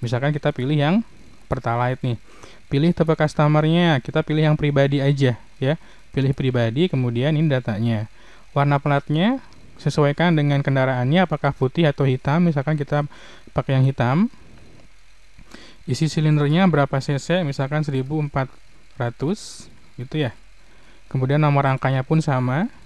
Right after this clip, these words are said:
Ini saya coba ngasal dulu aja, karena nggak akan saya daftarkan sebenarnya.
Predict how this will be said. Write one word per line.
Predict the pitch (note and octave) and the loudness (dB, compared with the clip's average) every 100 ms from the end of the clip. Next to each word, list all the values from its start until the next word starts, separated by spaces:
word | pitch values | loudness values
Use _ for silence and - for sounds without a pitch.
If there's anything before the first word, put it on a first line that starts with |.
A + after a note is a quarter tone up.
| - | -8
Ini | C3+ | -4
saya | C#3 | -4
coba | B2+ C3 B2+ B2+ | -4 -2 -4 -4
ngasal | C3 - C3+ B2+ | -6 -2 -2 -2
dulu | C3 B2+ | -2 -2
aja, | A#2 G#2 A2 E3 - - - - - - - - - - - - - - - - - - | -4 -4 -6 -6 -10 -20 -20 -20 -20 -20 -20 -20 -20 -20 -20 -20 -20 -20 -20 -20 -20 -10
karena | B2 C#3+ | -4 0
nggak | C3+ C3 | 0 -2
akan | |
saya | B2+ C3+ B2 B2 | -2 -2 -2 -2
daftarkan | C#3 D3 - C3 | -2 -4 -2 -2
sebenarnya. | E3 B2+ A2+ A2 A2 C3 | -2 -4 -4 -4 -4 -4